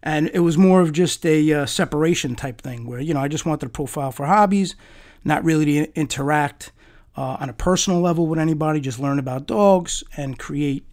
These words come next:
uh, the platform. So I created the group, uh, to help those learn about dogs and to put all of my research. 'Cause I actually, uh, when I get into a breed,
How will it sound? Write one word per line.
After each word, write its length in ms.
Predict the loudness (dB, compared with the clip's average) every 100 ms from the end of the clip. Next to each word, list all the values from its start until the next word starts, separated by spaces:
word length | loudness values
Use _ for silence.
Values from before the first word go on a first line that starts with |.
| -12
uh, 140 | -10 -10
the 100 | -10
platform. 640 | -4 -2 -2 -6 -10 -12
So 160 | -10 -10
I 40 |
created 440 | -8 0 4 4 2
the 80 | 2
group, 400 | 6 6 4 -2 -20 -20 -20 -20 -20 -20 -20 -8
uh, 200 | -4 -4
to 120 | -2
help 220 | 0 2
those 260 | 2 2 4
learn 220 | 6 6
about 260 | 4 0 2
dogs 360 | 2 2 0
and 120 | -4 -6
to 80 |
put 320 | -8 -4 -6 0
all 240 | 2 4
of 80 | 4
my 220 | 2 4
research. 680 | 2 0 -4 -6 -8 -14 -14
'Cause 140 | -10 -6
I 100 | -4
actually, 440 | -4 -4 -4 -6 _ _ _ _
uh, 60 | -12 -4
when 180 | -2
I 60 | 2
get 160 | 6 6
into 260 | 4 0
a 40 | 0
breed, 440 | 0 0 0 -4